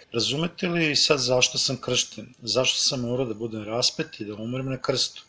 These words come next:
Isus je svojim učenicima oprao stopala da bi im pokazao kako je uzeo sve njihove dnevne grehe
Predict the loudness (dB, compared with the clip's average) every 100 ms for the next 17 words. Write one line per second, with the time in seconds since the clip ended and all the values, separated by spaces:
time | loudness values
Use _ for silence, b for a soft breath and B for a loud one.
0 | -8 -2 -2 0 0 0 0 0 0 2
1 | 4 4 2 0 0 0 0 0 0 0
2 | 0 -2 0 0 -2 0 2 4 4 2
3 | 0 -4 -8 -8 -6 -2 2 2 0 -4
4 | -2 -2 -2 0 2 2 0 -2 -4 -2
5 | -2 0 0 0 -4 -6 -8 -8 -12